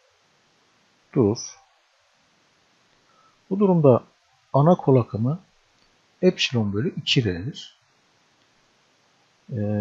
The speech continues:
V ise epsilon bölü iki olur.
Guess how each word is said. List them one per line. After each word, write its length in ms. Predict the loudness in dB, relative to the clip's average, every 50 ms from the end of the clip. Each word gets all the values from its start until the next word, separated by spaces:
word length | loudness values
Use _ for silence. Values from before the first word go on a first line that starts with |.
| -6 -2 2
V 140 | 4 4 4
ise 440 | 4 2 2 2 2 2 2 0 -4 _ _ _ _ _ _ _ _ _ _ _ _ _ _ _ _ _ _ _ _ _ _ _ _ _ _ _ _ _ _ _ _ _ _ _ _ _ _
epsilon 500 | 0 0 0 -2 -6 -4 -4 -4 -4 -4
bölü 240 | -4 -4 -4 -6 -6
iki 240 | -10 -10 -4 -2 -2
olur. 240 | -2 -2 -4 -10